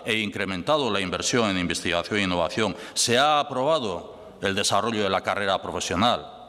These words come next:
Y estas decisiones ponen de manifiesto la clara apuesta por el sistema público de salud. Voy a ser claro.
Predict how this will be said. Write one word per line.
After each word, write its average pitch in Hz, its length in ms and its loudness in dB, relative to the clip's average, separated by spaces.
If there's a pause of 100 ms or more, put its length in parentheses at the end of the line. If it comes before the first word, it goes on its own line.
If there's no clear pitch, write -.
(380)
Y 113 120 2
estas 147 260 -2
decisiones 147 540 0
ponen 143 340 2
de 104 80 0
manifiesto 95 720 0 (300)
la 95 160 4
clara 135 320 0
apuesta 139 420 -2
por 104 120 0
el 95 80 -2
sistema - 460 2
público 101 440 0
de 85 80 2
salud. 87 340 0 (720)
Voy 151 180 4
a 127 80 4
ser 90 220 -2
claro. - 400 -4